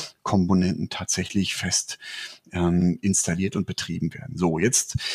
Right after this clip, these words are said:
ist durch den, ähm, äh, Kontext auch einer Pflegeversorgung, das Gleiche betrifft übrigens auch Hebammen. Hebammen sind noch viel, viel mobiler eigentlich als, als, als Pflegeeinrichtungen,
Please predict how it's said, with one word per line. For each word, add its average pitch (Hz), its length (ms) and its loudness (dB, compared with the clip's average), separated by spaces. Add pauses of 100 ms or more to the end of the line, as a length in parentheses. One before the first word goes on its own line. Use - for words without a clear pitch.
(320)
ist - 260 2
durch 135 180 6
den, 120 420 6
ähm, 104 520 4
äh, 53 800 -10
Kontext - 500 2
auch - 140 -2
einer 95 300 2
Pflegeversorgung, 92 960 2 (200)
das - 200 -8
Gleiche 120 260 4
betrifft 120 380 -2
übrigens 131 280 2
auch - 160 0
Hebammen. 120 580 4
Hebammen 117 380 2
sind 127 200 0
noch 117 120 4
viel, 160 180 2
viel 131 140 6
mobiler 120 420 4
eigentlich 95 320 -2
als, - 300 -2
als, - 840 -2
als - 220 2
Pflegeeinrichtungen, 139 1040 4